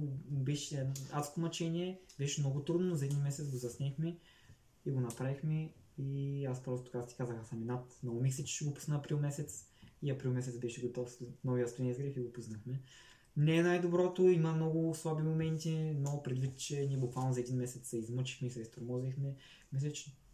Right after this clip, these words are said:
постигнахме нещо доста добро, което наистина надгради това, което беше пратката, като, като, нали, следващ голям проект.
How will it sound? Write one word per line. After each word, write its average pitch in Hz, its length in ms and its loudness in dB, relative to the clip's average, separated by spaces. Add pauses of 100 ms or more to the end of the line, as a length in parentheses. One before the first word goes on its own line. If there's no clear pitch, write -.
постигнахме 135 540 -2
нещо 127 320 -2
доста 123 280 -2
добро, 127 340 0
което 123 280 0
наистина 131 320 -2
надгради 123 500 2
това, 123 200 -4
което 123 160 -2
беше 120 240 -6
пратката, - 440 -10 (360)
като, 120 480 -2 (340)
като, - 180 -10
нали, 120 160 -2
следващ 120 480 0
голям 113 380 0
проект. 107 240 -6